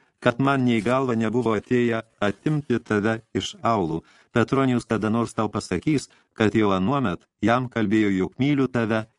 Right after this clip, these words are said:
ir noriu vesti. Pasakiau jam." Tepa, tepa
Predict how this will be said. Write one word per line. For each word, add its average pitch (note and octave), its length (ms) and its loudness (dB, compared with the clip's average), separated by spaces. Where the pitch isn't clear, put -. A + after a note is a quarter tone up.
ir F#2+ 80 2
noriu F#2+ 300 2
vesti. A#2+ 400 -4
Pasakiau C3+ 500 0
jam." D#2+ 240 -4
Tepa, C3+ 480 2
tepa C3 580 -2